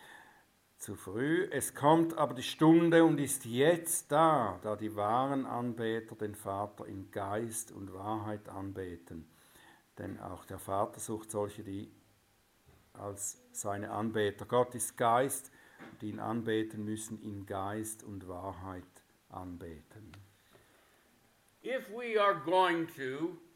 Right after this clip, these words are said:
Speaker 2: be a witness and testimony for Christ,
Speaker 1: Wenn wir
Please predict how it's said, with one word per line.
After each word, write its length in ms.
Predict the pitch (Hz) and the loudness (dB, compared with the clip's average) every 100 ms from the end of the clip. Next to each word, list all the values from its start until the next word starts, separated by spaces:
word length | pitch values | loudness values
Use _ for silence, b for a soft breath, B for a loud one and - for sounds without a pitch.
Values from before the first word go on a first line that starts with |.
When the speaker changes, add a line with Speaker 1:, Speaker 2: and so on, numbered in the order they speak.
| - | -8
Speaker 2:
be 380 | 185 196 185 196 | -4 -2 -4 -2
a 180 | 170 165 156 | 0 2 6
witness 540 | 220 233 208 208 - - | 6 6 0 0 -2 -2
and 240 | 165 165 | -2 -2
testimony 840 | - 220 220 - 196 196 196 190 175 | 0 0 0 -4 -2 2 4 4 0
for 300 | - 175 170 | 0 0 2
Christ, 600 | - 147 131 147 165 - - _ b b b | 0 2 4 2 -4 -14 -20 _ b b b
Speaker 1:
Wenn 300 | - 123 131 | -4 0 0
wir 500 | 127 135 139 139 135 | 0 2 4 4 4